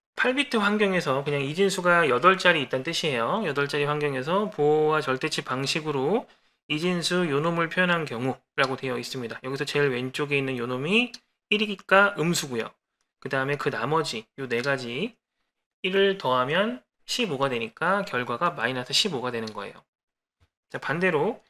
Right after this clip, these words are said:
얘 같은 경우는 맨 왼쪽이 영이죠. 그러니까 플러스가 되는 거죠. 이렇게 보시면 되겠습니다. 자, 다음은 일의 보수네요. 일의 보수의 음수 변환하는 방법. 방금은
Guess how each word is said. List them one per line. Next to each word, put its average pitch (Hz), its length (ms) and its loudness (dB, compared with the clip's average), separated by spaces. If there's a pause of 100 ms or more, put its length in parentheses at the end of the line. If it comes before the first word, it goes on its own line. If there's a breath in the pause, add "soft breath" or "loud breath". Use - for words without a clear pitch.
(180)
얘 139 100 -2
같은 185 260 0
경우는 175 540 0 (380)
맨 180 220 -2
왼쪽이 160 720 -2
영이죠. 180 500 -2
그러니까 139 400 -4
플러스가 208 400 -2
되는 110 240 -10
거죠. - 220 -20 (1200)
이렇게 127 260 -10
보시면 117 340 -14
되겠습니다. 120 760 -8 (1800)
자, 123 120 -6
다음은 180 480 2
일의 254 220 2
보수네요. 175 760 0
일의 240 300 0
보수의 208 600 2
음수 180 420 2
변환하는 147 500 0
방법. 117 320 -6
방금은 165 640 0